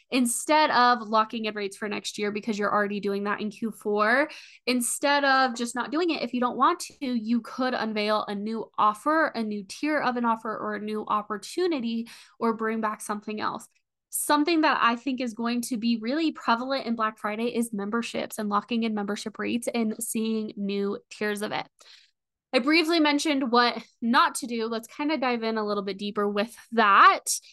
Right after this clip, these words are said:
So I don't want you to discount a service or offer for Black Friday because I personally am the queen of not offering a discount. You wanna know why?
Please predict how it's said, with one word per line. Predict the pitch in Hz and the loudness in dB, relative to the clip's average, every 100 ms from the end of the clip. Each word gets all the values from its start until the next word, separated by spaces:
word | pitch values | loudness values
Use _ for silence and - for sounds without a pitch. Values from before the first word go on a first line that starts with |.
| _ _ | _ _
So | - 339 330 | 2 6 6
I | 294 | 6
don't | 294 | 4
want | 330 339 | 4 2
you | 381 | 0
to | 330 | -2
discount | 277 277 302 269 | -4 -4 -2 -2
a | 247 | -2
service | 247 233 240 | -4 -4 0
or | 220 | 2
offer | 220 226 | 2 -2
for | 233 | -8
Black | 214 196 202 | -4 -2 2
Friday | 277 302 285 | 2 2 -2
because | 294 285 - | -4 -6 0
I | 269 285 294 | 6 6 4
personally | 294 277 - 262 | -2 -4 -6 -4
am | 247 | -2
the | 226 | -2
queen | 233 226 220 | -2 0 2
of | 202 185 - - | 2 0 -8 2
not | 220 247 | 8 8
offering | 240 226 233 220 | 8 4 0 -2
a | |
discount. | 208 214 - 208 175 _ _ _ _ _ | -2 -4 -6 -4 -4 _ _ _ _ _
You | 277 | -2
wanna | 311 359 | 0 2
know | 370 | 2
why? | 359 349 359 359 | 4 6 6 2